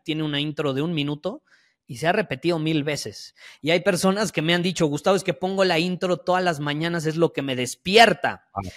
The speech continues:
Speaker 1: porque me identifico con eso".
Speaker 2: Claro,
Speaker 1: Es, es,
Speaker 2: claro.
Speaker 1: es, representa la filosofía de vida, de valores que yo tengo. Entonces, si ustedes pueden crear independientemente su mensaje, un manifiesto, ya sea que lo conviertan en una introducción o en un episodio del podcast,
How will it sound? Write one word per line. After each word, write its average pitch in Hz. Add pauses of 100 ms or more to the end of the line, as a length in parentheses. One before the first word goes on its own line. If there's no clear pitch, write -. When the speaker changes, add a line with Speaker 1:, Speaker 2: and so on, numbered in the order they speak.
(200)
Speaker 1:
porque 147
me 147
identifico 151
con 139
eso". 135
Speaker 2:
Claro, 131 (200)
Speaker 1:
Es, 131
es, 147
Speaker 2:
claro. 123
Speaker 1:
es, 165
representa 165
la 160
filosofía 143
de 156
vida, 147
de 131
valores 127
que 117
yo 120
tengo. 117 (460)
Entonces, 165
si 160
ustedes 202
pueden 185
crear 151
independientemente 139
su 131
mensaje, 120
un 143
manifiesto, 135 (460)
ya 185
sea 247
que 190
lo 175
conviertan 185
en 160
una 180
introducción 156
o 139
en 143
un 226
episodio 160
del 120
podcast, -